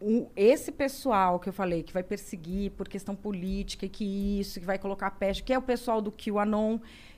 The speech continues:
que eles vão ter como teoria. Primeiro que tem um governo mundial, globalista, querendo tirar todas as culturas. Depois, eles vão ter muito presente a questão dos judeus ou dos muçulmanos.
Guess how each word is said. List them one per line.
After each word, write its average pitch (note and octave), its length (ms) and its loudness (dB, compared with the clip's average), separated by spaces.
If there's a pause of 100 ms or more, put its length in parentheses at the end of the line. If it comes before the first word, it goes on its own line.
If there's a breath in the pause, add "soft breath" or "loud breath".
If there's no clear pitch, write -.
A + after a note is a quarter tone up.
que B3 100 4
eles B3 200 4
vão B3+ 140 2
ter B3 220 2
como A#3+ 240 0
teoria. G3 720 0
Primeiro A#3 320 4
que - 80 -14
tem C#4 100 0
um C4 80 2
governo A#3 340 0
mundial, G3+ 800 4 (340)
globalista, G3+ 720 2
querendo G#3+ 260 -2
tirar G#3 200 -2
todas G3+ 320 -4
as G3+ 100 -8
culturas. C#3+ 680 -8 (420 loud breath)
Depois, C4 580 6
eles C4+ 160 -2
vão C#4+ 100 0
ter C#4 100 0
muito C4+ 240 2
presente B3 380 0
a - 40 -16
questão A#3 260 -2
dos G#3 140 -2
judeus A#3 600 2
ou C#4 100 4
dos B3 200 -2
muçulmanos. F#3+ 880 0